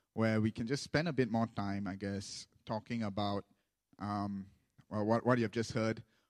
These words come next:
But also, I would encourage you to, your C G L should know that you would share about what are the struggles that you face, um, reading the Bible and, and, and, and growing in God's Word. And, and, and hopefully you can encourage one another.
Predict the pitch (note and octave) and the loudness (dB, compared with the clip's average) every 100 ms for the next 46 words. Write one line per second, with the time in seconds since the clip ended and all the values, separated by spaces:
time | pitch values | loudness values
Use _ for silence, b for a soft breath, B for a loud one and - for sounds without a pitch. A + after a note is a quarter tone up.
0 | - B2 C3+ E3 - F#3 F3 - _ _ | -4 0 6 4 6 4 4 0 _ _
1 | _ _ - C3+ C#3 C3+ D3 D#3+ - D#3 | _ _ 0 4 4 4 2 2 2 2
2 | C3+ A#2 A2+ A2 G#2 G#2+ A#2+ C3 B2+ A2+ | 6 6 6 2 0 -2 2 4 4 0
3 | A2 A2 A2 F2+ A2 A2 A2 G#2+ _ _ | -2 0 -2 0 2 6 4 2 _ _
4 | _ - - B2 A#2+ A#2+ A2+ A2 G#2+ G#2+ | _ -12 0 4 4 2 0 0 2 0
5 | - _ _ C3 F3 D#3+ - B2 A#2+ A#2+ | -4 _ _ 2 4 4 4 2 2 0
6 | G#2+ A#2 C3+ - A2 F#2+ - - - _ | 2 6 6 4 -2 -2 -8 -14 -16 _
7 | _ _ - G#2+ G#2 G#2 G2+ G2+ G2+ - | _ _ -8 -2 0 0 -2 -4 -8 2
8 | A2+ A#2 B2 G2+ G#2 G2+ G2+ G2+ G2+ _ | 4 4 2 0 -2 -2 -2 -4 -6 _
9 | _ _ - G#2 G2 G2 G2+ - G#2 F2 | _ _ -8 -4 -4 -4 -6 -6 -8 -4
10 | G#2+ G2+ G#2+ A2 G#2+ G2 G2 F2+ - F#2 | -4 2 4 4 -2 -4 -4 -4 -4 -4
11 | E2+ D#2 _ _ _ - G2 F#2 G2 D#2 | -4 -4 _ _ _ -8 -4 -2 -4 -4
12 | G2+ G#2+ G2 A2+ G#2 - G2 F#2+ F#2+ F#2 | -2 -2 -2 -2 -2 -4 -8 -10 -10 -10
13 | G2 F#2+ F2 E2 D#2+ F#2 | -8 -8 -6 -8 -10 -12